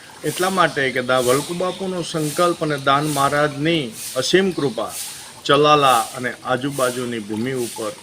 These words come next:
બધાને દાન મહારાજનો આશીર્વાદ સદા માટે મળી રહે એ હેતુથી સંકલ્પ મુજબ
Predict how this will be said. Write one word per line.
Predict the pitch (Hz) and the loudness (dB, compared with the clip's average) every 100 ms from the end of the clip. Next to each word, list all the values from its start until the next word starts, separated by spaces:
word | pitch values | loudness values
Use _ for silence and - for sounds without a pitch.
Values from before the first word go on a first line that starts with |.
| - | -8
બધાને | 117 107 113 120 | -4 0 0 0
દાન | 113 110 117 | 0 0 0
મહારાજનો | 113 107 107 117 113 117 | -2 -2 0 0 0 -2
આશીર્વાદ | 107 101 - 123 120 117 107 | -4 -4 -4 -4 0 -2 -2
સદા | - 117 107 123 | -6 -6 -2 0
માટે | 120 107 113 | 0 -2 -4
મળી | 101 107 123 135 | -4 0 2 4
રહે | 131 110 98 - - - - - | 2 0 -4 -8 -14 -18 -10 0
એ | 113 | 4
હેતુથી | 117 120 151 - 156 160 165 - - - - - - | 6 4 0 0 2 2 -2 -10 -16 -18 -20 -20 -14
સંકલ્પ | - 147 156 175 170 - | 0 2 2 2 -2 -2
મુજબ | 131 120 110 | -2 -2 0